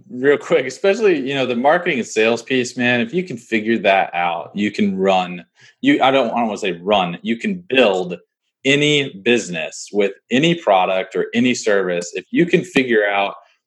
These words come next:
how to add value to people that you don't even know exist and market it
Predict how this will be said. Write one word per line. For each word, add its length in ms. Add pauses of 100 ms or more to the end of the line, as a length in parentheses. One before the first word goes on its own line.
(100)
how 240
to 480
add 380
value 800 (400)
to 120
people 380
that 200
you 180
don't 200
even 180
know 180
exist 960 (160)
and 400
market 400
it 160